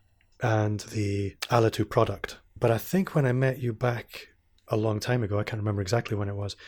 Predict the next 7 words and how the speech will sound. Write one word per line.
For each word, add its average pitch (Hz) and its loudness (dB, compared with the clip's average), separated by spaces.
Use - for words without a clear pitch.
your 120 -6
focus - 2
then 110 -2
was 107 -2
more 113 -2
on 107 -6
helping 113 -2